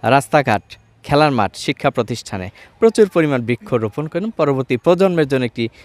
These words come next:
সুখী, সুন্দর, সমৃদ্ধি বাংলাদেশ করুন। সুপ্রিয় দর্শক মণ্ডলী, আজকের একটি গাছের চারাই আগামী দিনের বিশাল বৃক্ষ, যা দিবে অক্সিজেন,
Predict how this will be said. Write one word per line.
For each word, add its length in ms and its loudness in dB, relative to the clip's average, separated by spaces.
সুখী, 320 -4
সুন্দর, 440 -2
সমৃদ্ধি 540 -4
বাংলাদেশ 480 -2
করুন। 220 -4
সুপ্রিয় 340 2
দর্শক 360 0
মণ্ডলী, 300 -2
আজকের 400 4
একটি 300 -2
গাছের 360 2
চারাই 400 0
আগামী 340 4
দিনের 300 2
বিশাল 380 0
বৃক্ষ, 320 -6
যা 220 2
দিবে 260 2
অক্সিজেন, 540 0